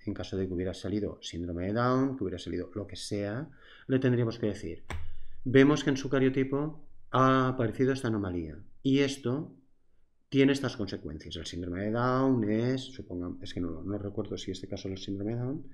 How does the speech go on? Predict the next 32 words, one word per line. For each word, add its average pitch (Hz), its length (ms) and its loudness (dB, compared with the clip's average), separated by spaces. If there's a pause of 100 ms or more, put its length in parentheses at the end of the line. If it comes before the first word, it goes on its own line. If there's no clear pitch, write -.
(720)
el 135 120 8
síndrome 139 360 6
de 139 100 4
Down 139 380 2
es, 139 340 2 (160)
y 143 100 4
le 139 120 6
hacemos 131 320 0
una 131 100 2
explicación 117 920 -4
de 117 200 0
que 120 480 0
lo 120 360 8
que 117 140 2
haría 113 240 6
un 135 120 6
médico 135 340 4
en 151 80 4
este - 200 -6
caso, - 380 -8 (600)
¿vale? 107 420 -4 (460)
Si - 240 -4
no 107 100 2
hemos 107 200 2
visto 117 240 -2
previamente 117 720 0 (300)
qué 113 100 0
es 113 100 -2
el 110 100 0
síndrome 113 380 0
de 131 80 4
Down, 151 380 0